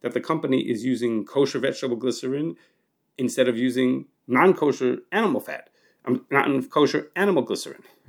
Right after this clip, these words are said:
Um, and also, if the, if, how s-, sick is the person? You know, how important is it for the person to take this and, so to speak, take a chance of eating something that's not kosher? And part of that is,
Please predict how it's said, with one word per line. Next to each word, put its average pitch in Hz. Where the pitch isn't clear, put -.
Um, 110
and 147
also, 147
if 143
the, 127
if, 139
how 214
s-, -
sick 247
is 185
the -
person? 85
You 120
know, 110
how 196
important 156
is 110
it 113
for -
the 107
person 135
to 117
take 196
this 120
and, 107
so 135
to 127
speak, 123
take 156
a 113
chance 190
of 123
eating 123
something 113
that's 110
not 113
kosher? -
And 117
part 120
of 120
that 185
is, 151